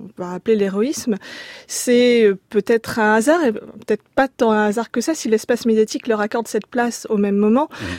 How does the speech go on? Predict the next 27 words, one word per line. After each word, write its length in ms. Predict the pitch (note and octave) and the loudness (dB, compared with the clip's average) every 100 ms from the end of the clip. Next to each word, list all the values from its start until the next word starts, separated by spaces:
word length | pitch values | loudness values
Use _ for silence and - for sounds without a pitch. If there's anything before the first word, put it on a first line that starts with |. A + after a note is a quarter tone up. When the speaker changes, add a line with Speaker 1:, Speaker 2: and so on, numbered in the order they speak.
| - - | -12 -4
Speaker 1:
euh, 680 | A3+ A3 A3 G#3+ G#3+ G#3 G3+ G3 | 2 4 6 4 2 0 -2 -4
parce 180 | G#3+ - | -8 -8
que 80 | A#3+ | -8
finalement, 640 | - A3+ A3 A3 B3 C#4 | -2 2 4 4 4 2
ce 180 | C4 - | -2 -4
ne 60 | G#3 | -4
sont 180 | - | -4
pas 200 | G#3 A#3 | -4 -2
les 160 | A3 G3 | 0 -2
premières, 680 | - - A3 G#3+ A3+ C#4+ D4 | -4 -6 0 2 2 2 -2
ce 140 | - A3 | -4 -2
n-, 140 | G#3 | -2
ce 140 | G#3+ G3+ | -2 -2
n'est 100 | G#3+ | -2
pas 140 | B3 | -2
parce 180 | A#3 A3 | -4 -6
qu'on 140 | - | -2
ne 60 | G#3 | 0
les 120 | G3+ | 0
voyait 320 | G3 G#3 G#3+ | 0 -2 -2
pas 180 | A3 A#3 | -2 -2
avant 160 | G#3+ A3+ | -2 -4
qu'il 160 | A3+ G#3+ | -6 -4
n'y 60 | |
avait 120 | F#3+ F#3+ | -4 -4
pas 200 | B3 C4+ | -4 -4
déjà 380 | A3+ G#3+ G#3+ | -2 -2 -4